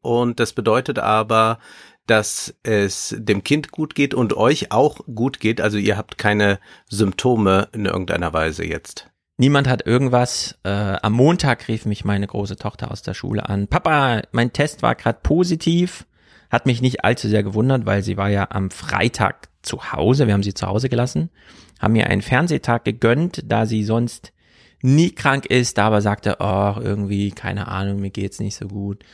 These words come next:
Speaker 2: Bin dann hin zum Kind und hab Fieber gemessen und hab festgestellt, neununddreißig eins. Das ist aber viel.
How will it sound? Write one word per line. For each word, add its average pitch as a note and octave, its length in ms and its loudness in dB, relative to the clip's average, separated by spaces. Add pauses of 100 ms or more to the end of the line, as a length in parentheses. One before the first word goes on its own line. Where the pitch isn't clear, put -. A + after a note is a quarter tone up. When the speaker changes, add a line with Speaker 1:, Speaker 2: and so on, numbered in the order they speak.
(140)
Speaker 2:
Bin B2+ 120 4
dann A2+ 120 4
hin C3 200 4
zum G#2+ 200 -4
Kind G#2 320 2
und A2 120 2
hab G2 120 -2
Fieber - 280 0
gemessen D3 400 0
und G#2+ 100 2
hab G#2 80 -2
festgestellt, - 540 0
neununddreißig E3 1040 0
eins. - 360 0 (360)
Das C#3 160 4
ist F#3+ 60 0
aber F#2+ 200 2
viel. - 460 -2